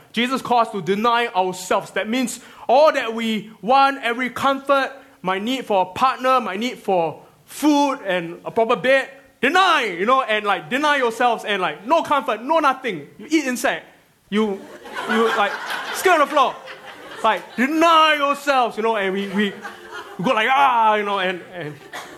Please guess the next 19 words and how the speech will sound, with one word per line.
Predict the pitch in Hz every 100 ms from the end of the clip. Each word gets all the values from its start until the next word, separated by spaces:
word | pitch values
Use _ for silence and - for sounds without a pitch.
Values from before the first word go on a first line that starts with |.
| - -
we | 175
think | 208 214
it, | 180 -
it's | 175
like, | 175 165 160
"Eat | 277
insects | 254 - 233
and | 190 180 156
skin | - 269
on |
the | 196
floor, | 208 156
you |
worthless | 151 180 208 202
shrimp." | - 214 208 - - - - - - - - - 622 - 762 - 807 - - - - - - - 175 - - - - - - - - - -
Yeah. | 220 160 - - - - 381 - - - - 571 - 784 - 571 539 359 370 381 403 - 359 - - - - - - 740 233 226 208 - - - - - - - - - -
Now, | 214 269
yourself, | 220 220 226 226 - 294 320 190 214 - - - - - -
yourself, | 170 202 240 226 170 - -